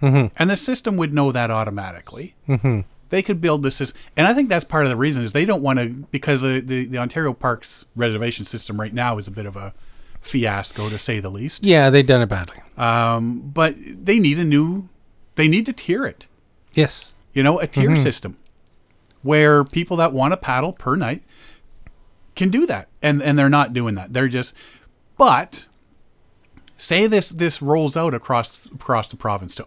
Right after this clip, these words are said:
Speaker 2: all the provincial parks. Okay?
Speaker 1: Mm-hmm.
Speaker 2: Thirty-six bucks per person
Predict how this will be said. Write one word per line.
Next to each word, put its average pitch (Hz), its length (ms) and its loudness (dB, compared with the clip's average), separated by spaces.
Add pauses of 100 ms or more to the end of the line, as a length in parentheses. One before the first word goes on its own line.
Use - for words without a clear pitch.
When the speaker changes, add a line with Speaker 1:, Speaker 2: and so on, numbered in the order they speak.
Speaker 2:
all 120 300 0
the 113 80 -8
provincial 107 400 -10
parks. - 480 -10 (800)
Okay? 117 420 -6
Speaker 1:
Mm-hmm. 131 400 4 (240)
Speaker 2:
Thirty-six 170 500 0
bucks 135 420 -4 (560)
per 180 160 4
person 131 640 -2